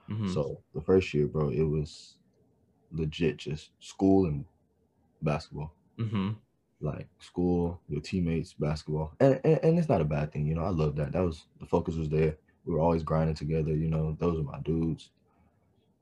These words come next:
Speaker 2: But when I did step out of playing basketball, I started to see how much of the school can bring to you. Like, I, I saw the school aspect of it, and
Speaker 1: Mm-hmm.
Speaker 2: we miss a lot, you know, hooping.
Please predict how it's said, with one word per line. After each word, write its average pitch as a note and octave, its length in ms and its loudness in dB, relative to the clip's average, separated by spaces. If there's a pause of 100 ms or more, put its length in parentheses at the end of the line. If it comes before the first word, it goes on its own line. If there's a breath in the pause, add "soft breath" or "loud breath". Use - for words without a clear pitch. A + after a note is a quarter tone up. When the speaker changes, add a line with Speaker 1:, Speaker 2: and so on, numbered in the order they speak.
(100)
Speaker 2:
But E2 300 0
when D#2+ 120 0
I D2+ 120 2
did E2 500 4
step - 320 0
out D#2+ 220 2
of D2 260 -2 (960)
playing D2 240 2
basketball, D#2 440 0
I E2 60 0
started D#2 400 -2
to - 120 -10
see D2+ 500 -4
how D2 160 -4
much D2 320 -4
of C#2+ 220 -4 (760)
the D#2 120 -2
school E2+ 600 -2 (760)
can F#2+ 140 0
bring F2 220 0
to E2 160 -6
you. E2 160 -2
Like, D#2+ 320 -6 (120)
I, F2+ 60 -6 (100)
I D#2 100 -4
saw F2+ 120 2
the E2 80 0
school F2+ 420 4
aspect D2+ 460 -4
of D2 160 0
it, D2 60 2
and D2 80 -2 (100)
Speaker 1:
Mm-hmm. G2+ 160 -14 (680 soft breath)
Speaker 2:
we G2+ 100 6
miss F#2+ 220 6
a - 40 0
lot, D#2 300 4 (160)
you D#2+ 100 -2
know, D2+ 140 0
hooping. D2+ 380 -4